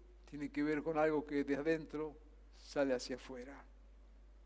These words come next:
No son cambios exteriores, sino cambios del corazón.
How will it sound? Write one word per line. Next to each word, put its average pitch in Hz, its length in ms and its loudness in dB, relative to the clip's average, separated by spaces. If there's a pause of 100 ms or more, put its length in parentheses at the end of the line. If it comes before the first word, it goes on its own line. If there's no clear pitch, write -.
(2250)
No 156 140 -6
son 180 260 6
cambios 170 400 2
exteriores, 147 880 -2 (1700)
sino 151 280 -6
cambios 160 340 4
del 139 160 0
corazón. 143 480 -2